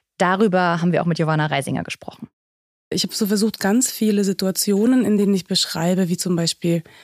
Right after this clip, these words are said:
Speaker 2: Übergriffe, die so gesellschaftlich auch irgendwie fast so akzeptiert sind oder so hingenommen werden, wie die so passieren, und zwar auch, äh, sowohl im privaten, aber auch im öffentlichen Raum. Also es gibt so eine Szene, die lese ich wahnsinnig gerne vor, und zwar Lisa sitzt in einem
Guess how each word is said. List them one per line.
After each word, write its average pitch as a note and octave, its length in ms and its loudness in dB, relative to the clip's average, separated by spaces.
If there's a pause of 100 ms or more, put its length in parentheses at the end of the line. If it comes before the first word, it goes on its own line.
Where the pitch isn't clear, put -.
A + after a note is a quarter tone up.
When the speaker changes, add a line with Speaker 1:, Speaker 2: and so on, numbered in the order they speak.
(440)
Speaker 2:
Übergriffe, F#3+ 720 2
die F3 180 2
so E3+ 140 0
gesellschaftlich F3+ 560 0
auch F3+ 80 2
irgendwie F#3 320 2
fast - 320 -4
so - 80 -6
akzeptiert - 560 -2
sind A#3 180 0
oder F#3+ 160 0
so F3+ 180 0
hingenommen F#3+ 960 2
werden, G3 300 2 (400)
wie G#3+ 120 2
die A3 100 4
so G#3 120 2
passieren, A3+ 440 2
und A3 100 2
zwar - 160 0
auch, - 280 -2
äh, - 200 0
sowohl F#3+ 260 2
im A3 80 0
privaten, G3+ 480 0
aber F#3 180 0
auch E3 120 -4
im - 80 0
öffentlichen F3 400 -2
Raum. E3 220 -2
Also F#3 100 2
es F#3 80 0
gibt - 160 -2
so - 80 -2
eine G3 300 2
Szene, G3+ 460 0 (440)
die G3 80 0
lese F#3 200 4
ich E3+ 120 0
wahnsinnig G3+ 380 2
gerne F#3 240 0
vor, A3 480 0
und G#3+ 120 0
zwar G3+ 240 0
Lisa G#3 460 2
sitzt F#3+ 220 -2
in F#3+ 80 0
einem F3+ 200 0